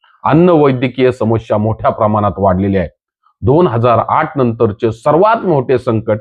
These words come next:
सध्या नेपाळवर आलेले आहे. नेपो झेनझेडचा भारतावरती किंवा भारतातील राजकारणांवरती सुद्धा परिणाम आपल्याला दिसून येणार आहे.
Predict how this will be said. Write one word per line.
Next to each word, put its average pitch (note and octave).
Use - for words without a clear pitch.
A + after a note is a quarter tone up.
सध्या A2
नेपाळवर F#2+
आलेले E2+
आहे. D2+
नेपो A#2
झेनझेडचा A2+
भारतावरती D3
किंवा C#3
भारतातील A#2+
राजकारणांवरती C#3+
सुद्धा A#2+
परिणाम D#3+
आपल्याला A#2
दिसून G#2+
येणार G2
आहे. F#2